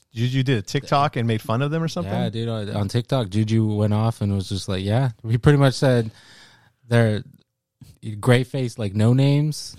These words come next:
Speaker 2: Like, and they just said, yeah, at the end of the day, the Browns are the Browns.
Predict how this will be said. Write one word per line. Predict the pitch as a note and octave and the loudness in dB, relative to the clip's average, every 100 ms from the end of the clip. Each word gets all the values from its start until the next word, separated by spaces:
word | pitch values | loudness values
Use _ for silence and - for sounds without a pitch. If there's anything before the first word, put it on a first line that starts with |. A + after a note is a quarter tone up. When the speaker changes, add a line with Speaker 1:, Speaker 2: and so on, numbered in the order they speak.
| - | -4
Speaker 2:
Like, | G#2 G2 - - | -2 -2 -4 -4
and | A2 G#2+ | 0 0
they | G#2 G#2 | 0 0
just | G#2+ G#2+ | 0 2
said, | C3 A2+ A#2+ | 2 2 0
yeah, | A2+ | 2
at | A2 | 2
the | B2+ | 2
end | B2+ | 0
of | A#2+ | 0
the | A#2 | 0
day, | C#3 D3+ | 0 0
the | G#2+ | 0
Browns | A2 A#2 A#2 | 2 4 4
are | A2+ | 2
the | A2 | 4
Browns. | B2 D3 A#2+ | 4 4 -2